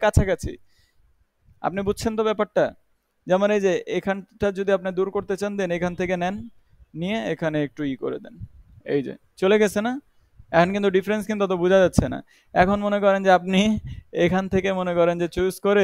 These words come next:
এখানে এসে বসাইলেন, ঠিক আছে? এই যে দেখেন এমনে কেমন হয়ে যাচ্ছে না ব্যাপারটা?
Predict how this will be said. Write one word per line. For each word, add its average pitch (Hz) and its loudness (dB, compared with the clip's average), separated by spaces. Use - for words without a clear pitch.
এখানে 151 0
এসে 127 8
বসাইলেন, 127 -8
ঠিক 190 -10
আছে? 147 -6
এই 151 2
যে 127 0
দেখেন 127 -8
এমনে 131 -6
কেমন 180 2
হয়ে 190 4
যাচ্ছে 202 2
না 208 4
ব্যাপারটা? 190 0